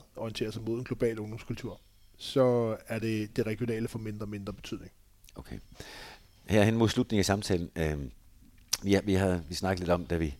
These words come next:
Speaker 2: da vi mødtes i dag også, øh, at forskellen på,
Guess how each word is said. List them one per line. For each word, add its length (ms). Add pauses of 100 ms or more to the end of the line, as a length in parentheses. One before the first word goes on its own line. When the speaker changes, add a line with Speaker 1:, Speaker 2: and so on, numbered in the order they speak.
(560)
Speaker 2:
da 60
vi 100
mødtes 340
i 40
dag 240
også, 240
øh, 340 (1040)
at 140
forskellen 480
på, 300